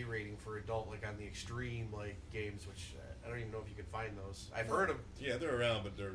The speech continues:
Speaker 3: they're harder to find. Mostly Japanese.
Speaker 2: I was gonna say
Speaker 3: Yeah.
Speaker 2: Japanese.
Speaker 1: And even, even, like, movies, like,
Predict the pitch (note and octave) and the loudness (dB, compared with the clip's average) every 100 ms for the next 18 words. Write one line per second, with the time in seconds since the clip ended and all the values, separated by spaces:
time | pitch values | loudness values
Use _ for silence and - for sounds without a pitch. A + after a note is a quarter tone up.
0 | F2+ F#2+ F2+ F2 F#2 F2+ E2+ - - - | -4 -4 -2 -4 -4 -6 -6 -6 -8 -8
1 | E2+ - - - A#2+ A#2 F#2+ F#2+ F2 F2 | -8 -8 -8 0 2 2 2 0 0 8
2 | D4 C#4+ C#4+ D4 C4+ A3+ A3 A3 A3 G#3 | 12 12 12 8 8 12 12 12 12 10
3 | G3 F#3 B3 B3+ B3 A#3 C4+ C#4 B3 G#3 | 12 12 10 6 6 4 2 6 6 6
4 | A#3 A3 A#2 F#2 - - B2+ G#2+ | 2 2 -2 -2 -6 -4 -2 -2